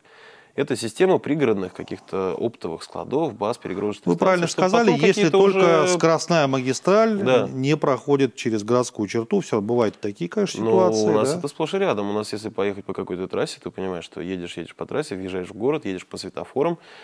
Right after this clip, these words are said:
Speaker 1: А, я
Speaker 2: Нет,
Speaker 1: не
Speaker 2: я
Speaker 1: знаю.
Speaker 2: имею в виду не по светофорам, уже скоростная автомагистраль.
Speaker 1: Ну, скоростная автомагистраль над чертой города, как ты там, если
Speaker 2: Ну, над городом, да.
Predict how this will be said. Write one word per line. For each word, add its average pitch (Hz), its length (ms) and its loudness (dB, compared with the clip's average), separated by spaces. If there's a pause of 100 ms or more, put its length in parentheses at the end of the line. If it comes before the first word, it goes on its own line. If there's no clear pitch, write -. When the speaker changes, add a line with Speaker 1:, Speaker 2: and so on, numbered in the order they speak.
(160)
Speaker 1:
А, 98 380 -2
я 98 60 0
Speaker 2:
Нет, 123 80 2
Speaker 1:
не 135 60 0
Speaker 2:
я 139 80 4
Speaker 1:
знаю. 147 100 2
Speaker 2:
имею 170 120 4
в - 20 -4
виду 160 140 2
не 151 120 -2
по 151 100 -2
светофорам, 147 460 0
уже 110 100 -2
скоростная 139 440 0
автомагистраль. 127 460 -2
Speaker 1:
Ну, 113 60 0
скоростная 131 640 0
автомагистраль 120 560 -2
над 127 200 2
чертой 95 320 -6
города, 85 340 -6
как - 180 -14
ты - 100 -20
там, 76 160 -10
если 151 200 -8
Speaker 2:
Ну, 143 40 0
над 143 240 2
городом, 113 480 -4
да. 104 80 -8